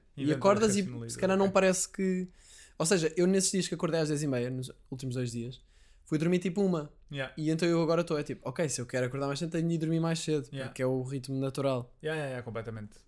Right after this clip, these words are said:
Speaker 2: Ah, é, de-, o despertador é uma, é uma das cenas, mas alguém que tenha, ah,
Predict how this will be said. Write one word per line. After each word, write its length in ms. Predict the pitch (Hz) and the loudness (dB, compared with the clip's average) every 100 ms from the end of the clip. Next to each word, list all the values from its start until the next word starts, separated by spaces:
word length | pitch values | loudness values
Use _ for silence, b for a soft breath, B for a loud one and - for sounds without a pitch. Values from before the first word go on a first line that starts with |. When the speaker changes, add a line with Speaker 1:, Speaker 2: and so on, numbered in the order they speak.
| - | -8
Speaker 2:
Ah, 580 | 120 117 117 117 120 - | -4 -2 -2 -4 -8 -10
é, 540 | 131 123 123 123 127 - 185 160 | -4 -2 -2 -2 -6 -12 -16 -12
de-, 180 | 165 165 | -10 -6
o 100 | 151 | -6
despertador 380 | - 156 147 | -6 0 2
é 80 | 131 | 4
uma, 240 | 135 135 123 | 4 0 -2
é 120 | 120 | -2
uma 180 | 120 117 | -2 -2
das 140 | 113 | -4
cenas, 360 | 127 120 139 - b b b b | -4 -4 -6 -14 b b b b
mas 480 | - 127 123 123 117 - | -8 -2 0 0 -4 -6
alguém 340 | 127 127 151 | -4 -2 -4
que 80 | - | -4
tenha, 280 | 143 127 123 | -4 -4 -4
ah, 720 | 131 123 131 - - - - | -6 -8 -8 -12 -16 -18 -18